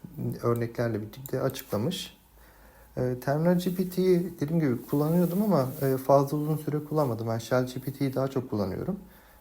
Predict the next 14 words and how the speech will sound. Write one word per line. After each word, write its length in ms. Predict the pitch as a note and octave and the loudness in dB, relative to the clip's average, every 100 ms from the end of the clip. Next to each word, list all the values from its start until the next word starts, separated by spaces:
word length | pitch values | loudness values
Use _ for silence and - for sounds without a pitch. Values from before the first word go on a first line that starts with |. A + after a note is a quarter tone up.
| - - | -14 -6
E, 180 | B2+ C3+ | -4 -2
bunun 140 | C#3+ | -4
için 200 | C#3+ D3 | -2 -2
de 180 | C3 C3 | 0 0
dediğim 200 | B2+ B2+ | 0 0
gibi 140 | B2 | 0
OpenAI 460 | C3+ B2 C#3 C3 C3 | 2 0 0 -2 0
anahtarı 580 | A#2 B2 B2+ B2 B2+ B2 | 0 0 -2 -2 -2 0
gerekmekte. 680 | G#2+ F#3+ - - - F3 F3+ - - - | -2 -4 -6 -8 -6 -8 -8 -16 -20 -10
E, 120 | - C3 | -4 0
o 160 | D3 | 2
anahtar 500 | D3 D3 C#3+ D#3 D3+ | 0 0 -2 -2 0
da, 160 | D3+ D3+ - - | 0 -2 -6 -4
e, 240 | B2+ B2+ | -2 -2